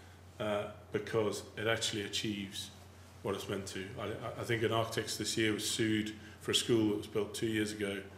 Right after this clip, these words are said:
'cause it's not achieving what it's meant to achieve with bream. So we as architects are facing these issues that schools have to achieve and, and non-dom buildings have to achieve what they say they're gonna. A part of our Fabric First,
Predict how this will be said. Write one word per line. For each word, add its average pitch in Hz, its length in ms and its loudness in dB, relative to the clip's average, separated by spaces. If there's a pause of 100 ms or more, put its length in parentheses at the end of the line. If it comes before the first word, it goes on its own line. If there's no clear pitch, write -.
(320)
'cause - 80 -8
it's 107 120 -4
not 107 280 -2
achieving 101 480 -2 (680)
what 101 140 0
it's 92 80 -2
meant 98 220 -4
to 98 100 -4
achieve 92 320 -4
with 92 160 -14
bream. 95 140 -2 (200)
So - 200 -4 (640)
we 110 160 6
as 104 140 2
architects - 520 -2
are 95 40 -4
facing 101 640 -4
these 95 380 -4
issues - 500 -8
that 95 140 -8 (1000)
schools - 380 0
have 107 180 -6
to 104 140 -4
achieve 101 420 -2
and, 92 160 -8 (120)
and 101 260 -8
non-dom 104 360 -2
buildings 98 280 2
have - 220 -6
to 107 100 -4
achieve 117 320 -4
what 87 80 -8
they - 100 -8
say 107 100 -2
they're 98 80 -2
gonna. 95 160 -6 (580)
A 135 60 2 (380)
part 165 160 12
of 139 100 10
our 139 120 12
Fabric 135 340 6
First, 135 540 6